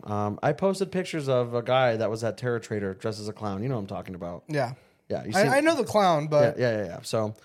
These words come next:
Speaker 1: yeah, it, it, and again, like, like, there's supposed to be a plot there,
Speaker 2: Mm-hmm.
Speaker 1: like, but it's just so lazily written.
Speaker 2: It's just a clown killing people.
Speaker 1: But then out of nowhere, it's like he's sawing a girl ha-, in half pussy first. You know what I mean?
Speaker 2: <laughs>
Speaker 1: Like, right. And it's just like, this, ugh, like, it's just,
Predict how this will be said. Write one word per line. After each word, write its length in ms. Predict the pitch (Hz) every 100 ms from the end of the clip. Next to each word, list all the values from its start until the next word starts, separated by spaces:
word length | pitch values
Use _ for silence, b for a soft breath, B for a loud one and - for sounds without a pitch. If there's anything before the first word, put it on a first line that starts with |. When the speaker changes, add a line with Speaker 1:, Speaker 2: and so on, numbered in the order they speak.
| b b _
Speaker 1:
yeah, 160 | 110 -
it, 180 | 123 135
it, 160 | 135 135
and 160 | 117
again, 300 | 151 147 113
like, 200 | 113 113 -
like, 140 | 113
there's 320 | 127 131 - -
supposed 500 | - 123 120 156 170
to 60 | 151
be 140 | 151
a 40 | 151
plot 340 | 143 151 156
there, 360 | 156 156 156 - _ 170
Speaker 2:
Mm-hmm. 140 | 151
Speaker 1:
like, 180 | 117 123
but 120 | 120
it's 300 | 117 127 -
just 220 | 151 139
so 140 | 151 160
lazily 500 | 110 110 113 113 113
written. 420 | 104 104 117 113 b b
Speaker 2:
It's 140 | 147
just 120 | 143 -
a 40 |
clown 320 | 139 151 135
killing 260 | 123 135 143
people. 240 | 151 160
Speaker 1:
But 180 | 147 143
then 160 | 160 151
out 140 | 143
of 80 | 131
nowhere, 560 | 123 120 113 113 113
it's 180 | 113 -
like 180 | 104 104
he's 220 | - 110
sawing 440 | - 117 110 107 104
a 80 |
girl 280 | 98 104 98
ha-, 180 | 95 98
in 140 | - 101
half 280 | 101 98 -
pussy 300 | 110 - 101
first. 460 | - 92 - - -
You 40 | -
know 60 |
what 80 | 113
I 20 | 117
mean? 260 | 113 113
Speaker 2:
<laughs> 60 | 113
Speaker 1:
Like, 260 | 107 - - B B B B B
right. 380 | 170 151 120 98
And 120 | 135
it's 180 | 147 -
just 220 | 160 135
like, 420 | 143 131 123 113 -
this, 460 | 139 135 156 -
ugh, 880 | - 156 147 123 131 196 135 104 -
like, 260 | 113 120 117
it's 160 | 131
just, 240 | 156 147